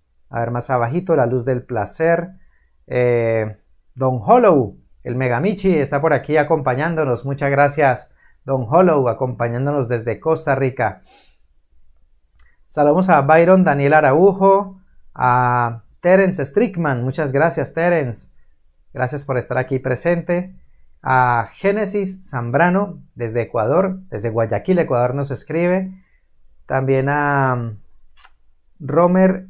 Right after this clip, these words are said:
eh, Huaigua, espero haberlo pronunciado, Huaigua,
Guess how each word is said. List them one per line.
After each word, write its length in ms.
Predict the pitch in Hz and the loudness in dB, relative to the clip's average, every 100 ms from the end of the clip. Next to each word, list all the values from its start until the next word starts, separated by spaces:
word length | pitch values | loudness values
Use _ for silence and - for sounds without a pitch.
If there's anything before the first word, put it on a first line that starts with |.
| - | -6
eh, 300 | 131 127 123 - | -2 -2 -4 0
Huaigua, 600 | 151 165 160 175 190 190 - - - - - | 2 2 2 0 0 -8 -18 -20 -20 -20 -20
espero 280 | - - 110 | -20 -6 -2
haberlo 200 | 120 123 | -2 -2
pronunciado, 720 | 123 113 101 113 117 123 - - - _ - - - _ _ - | -6 -8 -6 -2 0 -2 -6 -20 -20 _ -20 -20 -20 _ _ -8
Huaigua, 600 | 131 135 143 135 151 - | 0 2 2 0 -4 -6